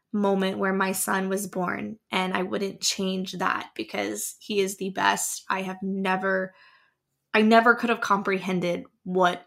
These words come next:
would happen within me and within my heart and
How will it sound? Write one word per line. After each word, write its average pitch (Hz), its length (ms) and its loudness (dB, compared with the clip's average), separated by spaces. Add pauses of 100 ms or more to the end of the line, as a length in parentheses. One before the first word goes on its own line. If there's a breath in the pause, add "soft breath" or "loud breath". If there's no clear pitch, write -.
would 185 140 0
happen 175 420 -2
within 196 360 -4
me 196 420 -4
and 185 100 -6
within 185 220 -6
my 180 100 -2
heart 233 480 2 (420 loud breath)
and 190 420 -2